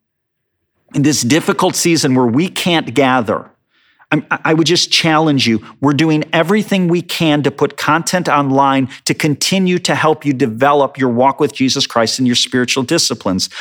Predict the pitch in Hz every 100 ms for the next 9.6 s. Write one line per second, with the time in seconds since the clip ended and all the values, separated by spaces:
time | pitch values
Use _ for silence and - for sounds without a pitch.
0 | - 160 156 143 147 139 147 190 175 143
1 | 143 131 139 147 120 107 110 110 117 127
2 | 139 147 147 - 135 135 131 127 127 -
3 | 143 139 - 101 98 - - 131 127 143
4 | 139 135 123 - 143 147 135 120 113 113
5 | - - 156 113 131 147 151 135 - 127
6 | - 147 127 139 123 123 - 139 139 120
7 | 123 120 104 101 95 90 - _ _ _
8 | _ _ _ _ _ 117 113 135 117 110
9 | 113 127 123 95 98